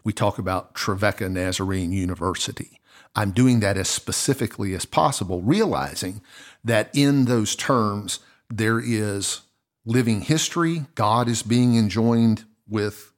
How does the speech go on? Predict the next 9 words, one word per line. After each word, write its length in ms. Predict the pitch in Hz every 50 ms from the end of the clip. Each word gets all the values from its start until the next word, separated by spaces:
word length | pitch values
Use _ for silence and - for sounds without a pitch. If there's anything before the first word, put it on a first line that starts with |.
| _ _ -
our 200 | 95 92 92 90
past, 640 | - - - - 127 131 139 151 147 131 - - -
our, 200 | 87 90 92 - _
our 220 | - 98 90 95 95
history, 580 | - - 156 151 - - - 156 151 151 147 - - - - - - - _ _ _
but 300 | 107 95 120 117 117 117 -
also 480 | 127 131 165 160 - - 156 131 127
meaning 540 | 117 117 120 120 120 117 117 117 113 113 101
that 260 | 104 104 107 113 -